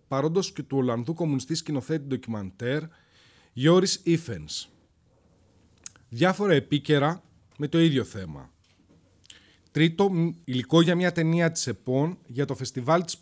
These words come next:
Βουδαπέστης το χίλια εννιακόσια σαράντα εννιά. Τέσσερα. Υλικό για μια ταινία δραματοποιημένο ντοκιμαντέρ για τις μάχες στο Γράμμο. Υλικό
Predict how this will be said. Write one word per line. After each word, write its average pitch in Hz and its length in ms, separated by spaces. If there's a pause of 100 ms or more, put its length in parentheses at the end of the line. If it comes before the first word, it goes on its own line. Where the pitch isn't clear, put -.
Βουδαπέστης 127 800
το 165 80
χίλια 151 140
εννιακόσια 175 400
σαράντα 185 180
εννιά. 180 480 (500)
Τέσσερα. 139 580 (640)
Υλικό 139 300
για 190 140
μια 196 200
ταινία 175 340
δραματοποιημένο 156 720
ντοκιμαντέρ 147 640 (640)
για 131 160
τις 113 120
μάχες 175 320
στο 190 120
Γράμμο. 147 540 (1040)
Υλικό 143 720